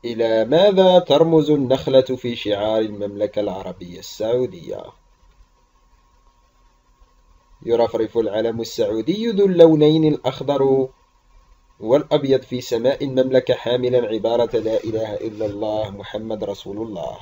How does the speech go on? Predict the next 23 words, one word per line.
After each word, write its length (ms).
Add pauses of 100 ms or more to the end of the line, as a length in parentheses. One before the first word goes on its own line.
(540)
وكما 400
تتخذ 520
المملكة 500
من 140
النخلة 400
والسيفين 600
المتقاطعين 880
شعارًا 520
رسميًا 420
للدولة، 680 (720)
بدأت 480
السلطات 580
السعودية 480
برفع 300
العلم 340
السعودي 580
الحالي 520
في 180
سنة 260 (100)
ألف 180
وتسعمائة 540
وثلاثة 460
وسبعون، 680